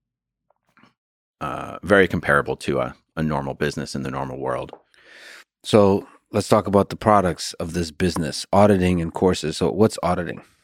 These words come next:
Speaker 1: So auditing is, uh, so we described earlier, Dianetics auditing.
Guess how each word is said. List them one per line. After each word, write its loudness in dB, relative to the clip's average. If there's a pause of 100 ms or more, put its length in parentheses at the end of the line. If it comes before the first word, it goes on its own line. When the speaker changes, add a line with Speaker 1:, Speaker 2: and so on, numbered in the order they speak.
(380)
Speaker 1:
So 4
auditing 6
is, 4
uh, 4
so 0
we 6
described 2
earlier, 2 (180)
Dianetics 2
auditing. 2